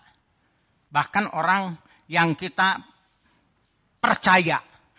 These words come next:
yang seharusnya mendukung kita. Tapi bukannya mendukung, tapi malah menganiaya. Contohnya misalnya, kalau dari Tuhan Yesus, dia dihianati, bahkan dijual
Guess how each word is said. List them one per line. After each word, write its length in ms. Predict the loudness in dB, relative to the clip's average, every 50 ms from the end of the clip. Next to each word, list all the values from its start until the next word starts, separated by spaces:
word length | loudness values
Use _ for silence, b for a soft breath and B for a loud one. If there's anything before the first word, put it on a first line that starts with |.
| B B B
yang 220 | 4 6 6 6
seharusnya 640 | 6 4 2 4 4 2 2 2 -2 -2 0 2 2
mendukung 680 | 6 8 8 8 8 6 6 4 2 2 0 2 2
kita. 320 | 0 -2 -4 -4 -4 -8 -12 -12 _ _ _ _ _ _ _ _ _ _ _ _
Tapi 400 | -14 -14 -12 -10 -12 -12 -12 -14
bukannya 400 | -18 -18 -10 -8 -6 -6 -4 -6 -6
mendukung, 500 | -6 -6 -8 -10 -10 -10 -14 -14 -14 -16 -20 -20 -20 -20 _ _ _ _ _ _ _ _ _ _ _ _ _ _ _ _ _ _ _ _ _
tapi 240 | -20 -16 -10 -6 -4
malah 240 | -2 0 2 2 4
menganiaya. 880 | 4 4 4 4 4 4 4 4 4 4 4 4 2 0 -2 -6 -8 -8 -10 _ _ _ _ _ _ _ _ _ _ _ _ -6
Contohnya 500 | -4 -4 -2 -4 -4 -4 -4 -6 -8 -8
misalnya, 540 | -8 -8 -6 -4 -4 -4 -4 -8 -10 -14 b b b b b b b
kalau 240 | -12 -8 -4 -4 -4
dari 320 | -4 -4 -6 -6 -8 -10
Tuhan 320 | -8 -6 -4 -4 -4 -4 -4
Yesus, 560 | -6 -8 -10 -12 -12 -14 -14 -16 -18 -20 -20 _ _ _ b b b b b
dia 240 | b -12 -10 -8 -8
dihianati, 840 | -8 -10 -12 -10 -10 -8 -6 -4 -2 -2 -2 -2 -4 -4 -8 -12 -10
bahkan 340 | -10 -12 -8 -6 -6 -6 -4
dijual 640 | -6 -8 -8 -6 -2 -2 0 -2 -2 -4 -8 -12